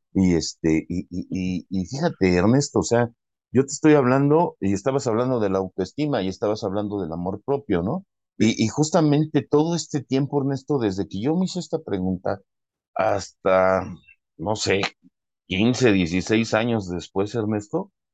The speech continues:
empecé a trabajar en ese, en ese pedo, o sea, fíjate, desde aquel entonces, Ernesto,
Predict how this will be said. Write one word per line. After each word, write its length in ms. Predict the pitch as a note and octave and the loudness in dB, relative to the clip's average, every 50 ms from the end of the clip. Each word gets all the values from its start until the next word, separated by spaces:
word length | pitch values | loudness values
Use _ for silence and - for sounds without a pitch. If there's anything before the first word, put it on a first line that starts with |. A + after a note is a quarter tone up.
| _ _ - | _ _ -10
empecé 440 | - F#2 F#2 F2 - G2+ G2 - B2+ | -6 -6 -4 0 0 0 2 2 0
a 60 | B2+ | 2
trabajar 540 | - B2 G#2+ G2+ G2+ F#2 F2 G2 B2 C3 B2+ | 2 2 2 2 2 0 2 2 2 2 2
en 200 | B2 G#2 G2 G2+ | 0 0 0 -2
ese, 300 | B2+ C3 - - G#2+ - _ - | -2 -4 -4 -6 -6 -8 _ -12
en 140 | - G2 G2 | -10 -8 -8
ese 260 | G2+ G2+ - - F#2 | -6 -6 -6 -6 -6
pedo, 420 | - _ - - - D3 D3 C#3 A#2+ | -8 _ -6 -4 -4 -2 -2 -4 -6
o 80 | G2+ | -4
sea, 160 | F#2 A#2+ B2 B2+ | -2 -4 -4 -4
fíjate, 400 | C#3+ D#3 D#3 C#3 - - F#2 F2+ | -2 -4 -4 -4 -4 -6 -10 -8
desde 280 | D#2+ F2+ F2+ E2+ F2+ A2+ | -6 -6 -6 -2 -2 -4
aquel 340 | G#2 - - G#2+ C3+ F3 F#3 | -4 -4 -2 -4 -2 -2 0
entonces, 600 | F#3 E3+ D#3 B2 - C#3+ E3 F3+ F3+ F#3+ D#3+ C#3+ | -2 -2 -4 -2 -2 -2 -2 -2 -6 -8 -6 -6
Ernesto, 440 | D3+ D3 D#3 D#3+ D#3 D3+ - G3+ B3 | -6 -4 -4 -6 -6 -6 -6 -6 -6